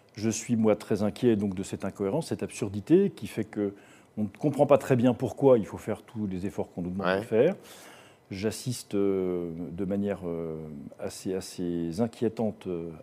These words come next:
Speaker 1: à une restriction de nos libertés, y compris un certain nombre de nos libertés fondamentales,
Speaker 2: Ouais.
Speaker 1: et à une destruction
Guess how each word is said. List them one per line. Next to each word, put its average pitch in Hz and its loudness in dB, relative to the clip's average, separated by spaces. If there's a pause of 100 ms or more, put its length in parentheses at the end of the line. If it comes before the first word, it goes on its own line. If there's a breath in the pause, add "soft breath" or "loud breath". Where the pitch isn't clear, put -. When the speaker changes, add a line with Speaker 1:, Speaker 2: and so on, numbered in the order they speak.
Speaker 1:
à 98 -6
une 95 -4
restriction 110 -4
de 110 2
nos 104 0
libertés, 101 -2
y 98 -2
compris 98 -8
un 95 -6
certain 101 -10
nombre 95 -4
de 92 -4
nos 92 -4
libertés 90 -6
fondamentales, 107 2 (180 loud breath)
Speaker 2:
Ouais. 95 0 (300 loud breath)
Speaker 1:
et 127 6
à 127 8
une 113 6
destruction 147 0